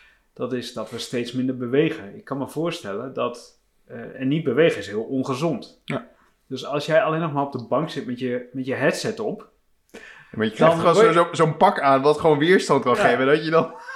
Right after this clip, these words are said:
Speaker 3: <laughs> "Ja, ik heb een hele zware tas in mijn hand." En
Speaker 2: Dat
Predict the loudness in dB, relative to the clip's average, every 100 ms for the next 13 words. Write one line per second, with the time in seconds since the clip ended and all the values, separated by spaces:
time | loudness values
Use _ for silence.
0 | -14 -14 -14 -10 -4 0 0 2 4 6
1 | 6 6 8 8 8 6 4 6 6 8
2 | 8 8 10